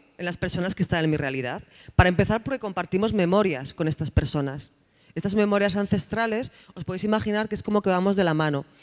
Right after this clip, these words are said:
En hawaiano se llaman, se dice que vamos, estamos conectados por unos lazos o conexiones que en hawaiano se llaman oki. Y cada vez que hacemos Ho'oponopono, esas memorias dolorosas,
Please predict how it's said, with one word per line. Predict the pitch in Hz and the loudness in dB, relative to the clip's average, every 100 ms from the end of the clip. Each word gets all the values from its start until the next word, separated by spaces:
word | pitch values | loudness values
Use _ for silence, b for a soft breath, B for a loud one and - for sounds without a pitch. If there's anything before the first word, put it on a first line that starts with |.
| B B B - | B B B -6
En | 190 | -2
hawaiano | 196 180 185 202 247 | 2 4 4 4 4
se | 233 | 2
llaman, | 226 220 233 226 202 190 - | 0 0 2 2 2 0 -2
se | 190 | -2
dice | 185 233 | -2 -2
que | 214 | -2
vamos, | 208 214 220 - | 2 4 2 -2
estamos | - 185 208 - | -12 -6 -4 0
conectados | 214 196 - 214 - | 0 0 0 0 6
por | - | 6
unos | 185 180 165 | 6 0 0
lazos | 208 - 226 294 b b b b - | -2 -4 -6 -6 b b b b -6
o | 180 | -4
conexiones | 185 175 165 214 175 233 - | -2 -4 -4 -4 -4 -4 -6
que | 190 | -6
en | 175 | -6
hawaiano | 180 165 165 170 220 | -4 -2 0 -2 -2
se | 214 | -2
llaman | 185 190 214 208 - | -2 -2 -4 -4 2
oki. | 180 - 202 - _ _ b b - - | 2 0 -12 -12 _ _ b b -20 -12
Y | 175 | -6
cada | 190 208 | -2 -2
vez | - | -4
que | 226 | -6
hacemos | - 220 170 | -4 -4 -4
Ho'oponopono, | 165 165 160 156 226 247 254 | -4 -2 -2 -2 -2 -2 -2
esas | 160 190 | -2 0
memorias | 196 190 190 190 185 170 | 2 4 4 4 0 0
dolorosas, | 185 175 175 254 - 208 240 | 4 6 6 4 2 -2 -6